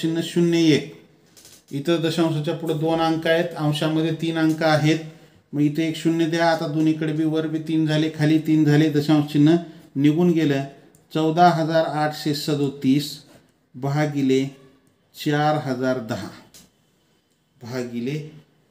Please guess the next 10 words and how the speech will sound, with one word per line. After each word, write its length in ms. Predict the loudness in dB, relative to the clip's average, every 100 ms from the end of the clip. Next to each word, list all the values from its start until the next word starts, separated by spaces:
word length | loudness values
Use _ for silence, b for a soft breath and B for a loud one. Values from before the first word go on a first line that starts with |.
| -10
चार 240 | -6 -4 -6
हजार 460 | -10 -8 -6 -6
दहा. 340 | -8 -10 -12 -16 -20 _ _ _ _ _
आता 200 | -6 -4
चारशे 680 | -4 -4 -2 0 0 0 -2
एकचा 500 | 2 4 4 4 0
पाढा 460 | 0 2 2 4 2
जर 140 | 2
आपण 300 | 0 0 0
म्हणलं 560 | 2 4 4 4 2